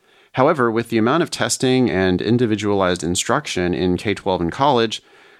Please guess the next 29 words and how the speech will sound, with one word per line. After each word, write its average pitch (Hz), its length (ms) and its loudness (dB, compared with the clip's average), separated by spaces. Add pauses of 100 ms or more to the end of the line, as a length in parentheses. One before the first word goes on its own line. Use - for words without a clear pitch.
(120)
it's - 180 2
hard 202 260 0
for - 80 -2
me 160 140 6
to 127 80 2
believe 120 380 2
that 98 180 0
many, 127 360 4
if 139 200 2
any, 117 360 2
students 110 540 2
have 107 160 -2
gotten 110 300 2
successfully 160 580 0
through 147 220 -2
college 95 520 0 (380)
and 120 240 4
to 131 80 0
the 117 80 2
point 165 300 2
where 127 160 2
law 120 220 2
school 110 300 0
is 95 120 2
a 101 40 0
viable 110 440 2
option 98 440 0
without 123 360 2
accommodations 90 720 -2